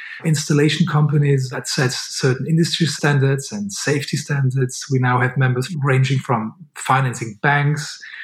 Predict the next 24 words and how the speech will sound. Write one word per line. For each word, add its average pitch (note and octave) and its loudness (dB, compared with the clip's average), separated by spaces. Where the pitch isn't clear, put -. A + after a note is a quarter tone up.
to D#3 0
the B2+ 2
people D3 0
from C#3 2
the B2+ 4
Czech - -2
Technical D3 0
University, C3 2
individuals D3 4
who C3 2
just D3 0
like B2+ 2
solar A#2+ -2
power. C3 2
And C#3 0
so C#3+ -2
we're C3 4
ve-, C#3 0
very, C#3+ 4
very, C#3 4
a C3+ 0
very C3+ 0
sort C3+ -2
of B2+ 0